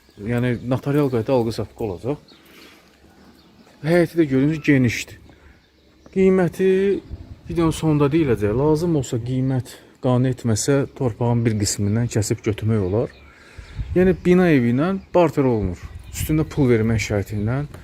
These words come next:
barter eləmək olar. Yəni bu evin qiyməti, yəni ucuz ev deyil, bahalı evdir. Çünki burada torpağın qiyməti həddindən artıq bahadır. Yerdən kürsülü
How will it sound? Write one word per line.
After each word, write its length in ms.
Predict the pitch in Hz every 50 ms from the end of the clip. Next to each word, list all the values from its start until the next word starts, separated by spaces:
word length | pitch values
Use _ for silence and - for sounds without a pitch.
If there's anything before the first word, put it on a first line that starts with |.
| - - - - - - - - -
barter 320 | - 135 131 120 - 127 117 107
eləmək 260 | 101 101 113 123 120
olar. 240 | 113 104 92 85 - - - - - - - - - - - - - - -
Yəni 160 | 123 123 120 120
bu 140 | 131 139
evin 180 | 131 123 123 123 117
qiyməti, 400 | 113 117 120 120 113 107 - 156 147
yəni 160 | 135 127 120
ucuz 300 | - 127 127 131 123 117
ev 160 | 113 110 107 101
deyil, 180 | 110 104 95 95
bahalı 320 | 113 101 110 110 113 120 117 113
evdir. 160 | 117 131 -
Çünki 220 | - 131 113 - 107
burada 140 | 113 107 120
torpağın 560 | - - 123 110 98 - - 113 113 117 120 110
qiyməti 460 | 110 113 117 117 110 107 - - 127
həddindən 480 | 120 113 - - - 110 117 120 113 104 90
artıq 260 | 87 - 110 92 - -
bahadır. 420 | 98 92 90 87 87 101 120 127 - - - - - - - - - - - - - - - -
Yerdən 340 | - 180 175 160 180 175 170
kürsülü 400 | - 165 139 123 - - 147 151